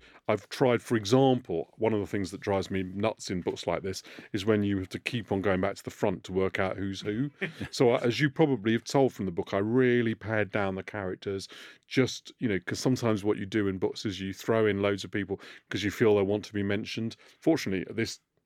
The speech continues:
Speaker 1: late date, you don't have to do that. But I really cut it down so that you're just focusing on a few people, and it's easier to remember who they are.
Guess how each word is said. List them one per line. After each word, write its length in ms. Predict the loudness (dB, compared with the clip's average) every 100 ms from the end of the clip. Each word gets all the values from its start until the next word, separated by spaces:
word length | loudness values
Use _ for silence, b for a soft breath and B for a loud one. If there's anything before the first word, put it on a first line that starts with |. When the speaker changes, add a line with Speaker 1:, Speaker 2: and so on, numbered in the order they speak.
| _ -4
Speaker 1:
late 320 | 0 0 -2
date, 240 | -2 -2
you 60 | -4
don't 160 | -6 -8
have 80 |
to 100 | -10
do 160 | -8 -4
that. 160 | -4 0
But 80 |
I 40 | 0
really 520 | 4 6 6 4 -2 B B B -4
cut 280 | -2 0
it 160 | -4 -4
down 340 | -4 -2 -4
so 160 | 0 0
that 180 | 0 -2
you're 160 | -6 -6 -8
just 320 | -4 -2 -2 -2
focusing 500 | 0 0 -6 -4 -2
on 120 | -4
a 40 |
few 300 | -4 -4 -4
people, 500 | -4 -10 -6 -6 -6 B B B
and 80 | -6
it's 120 | -4
easier 360 | -4 -2 0 -2
to 120 | -2
remember 300 | -4 -4 -4
who 180 | -2 -2
they 200 | 0 -2
are. 260 | -4 -8